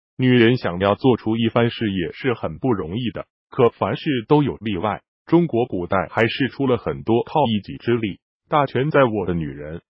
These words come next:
其中最出名的无疑是吕雉、武则天、慈禧三人了。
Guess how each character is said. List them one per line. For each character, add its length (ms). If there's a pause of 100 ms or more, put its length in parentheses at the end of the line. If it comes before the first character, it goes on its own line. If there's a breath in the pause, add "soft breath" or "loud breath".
(120)
其 180
中 220
最 200
出 200
名 180
的 140
无 160
疑 160
是 220
吕 220
雉、 240 (240)
武 160
则 200
天、 280 (260)
慈 240
禧 220
三 240
人 160
了。 200